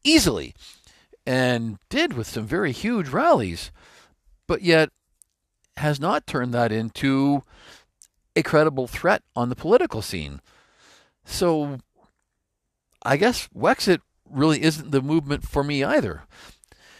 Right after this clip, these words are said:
So then you have to ask, if not a federal party, then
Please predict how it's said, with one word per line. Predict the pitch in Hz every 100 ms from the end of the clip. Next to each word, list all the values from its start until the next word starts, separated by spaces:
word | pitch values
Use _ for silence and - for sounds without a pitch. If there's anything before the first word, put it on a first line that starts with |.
| - _ _ _ - _ _
So | - - 165
then | 165
you | 165
have | 165 175
to | -
ask, | 185 165 170 165 - - - _ _ _ _ _ _ _ _ _
if | 160 -
not | 180 160
a |
federal | - 185 294 143
party, | - 87 95 123
then | 120 123 123 123 120 113 107